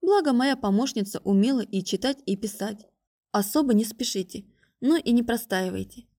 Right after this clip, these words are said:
приказала я. «Надо будет, нанимайте себе помощниц, но только с магическими клятвами,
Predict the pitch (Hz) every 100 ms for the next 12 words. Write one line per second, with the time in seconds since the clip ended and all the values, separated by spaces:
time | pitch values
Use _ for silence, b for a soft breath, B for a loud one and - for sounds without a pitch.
0 | _ - 196 190 185 214 214 180 190 -
1 | _ _ _ _ 214 262 320 220 202 175
2 | 202 208 202 247 285 - 185 220 233 208
3 | 185 - 175 - _ _ _ _ _ 214
4 | 220 220 302 277 - 214 240 196 180 202
5 | 214 247 233 196 175 -